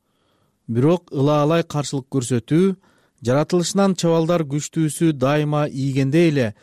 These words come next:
инстинктте өзү багынды. Анткени чабал мүнөздүү жана борпоң адамдарда начар өнүккөн эрк аларга жардам бере албайт.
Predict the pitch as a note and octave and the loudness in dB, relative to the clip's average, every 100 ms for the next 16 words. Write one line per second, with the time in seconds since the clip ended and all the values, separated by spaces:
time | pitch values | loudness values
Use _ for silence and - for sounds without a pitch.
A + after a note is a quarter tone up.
0 | _ _ C#3 C3+ - C3+ A#2 - D#3+ E3 | _ _ -4 -2 -2 -4 -2 0 2 0
1 | - B2 B2 B2 A2+ G#2+ F#2+ F#2 - _ | -2 -2 0 -2 -2 -2 -4 -6 -10 _
2 | _ _ _ A#2+ B2 D3+ D#3+ - C3+ C#3+ | _ _ _ -2 0 0 0 0 0 0
3 | C#3+ C#3 C3+ C3+ B2+ B2+ B2 A2 A#2+ A#2+ | 0 0 0 0 0 0 0 0 -2 0
4 | E3+ D#3 D3+ D3 D3 C#3 D3+ D3+ - _ | 0 0 0 0 -2 0 0 0 -6 _
5 | _ - A2+ A#2+ E3 D3 C#3 B2 C3 A#2+ | _ -6 -4 0 2 2 2 0 -2 -2
6 | A#2+ A#2+ C#3+ D#3+ - A#2 A#2 G#2+ A2+ A#2 | -2 0 0 -2 -6 -4 -2 -2 -2 -2
7 | - A#2 G#2 A2 G#2+ A2+ A#2 B2+ B2+ | -4 -4 -2 -2 0 0 0 0 -2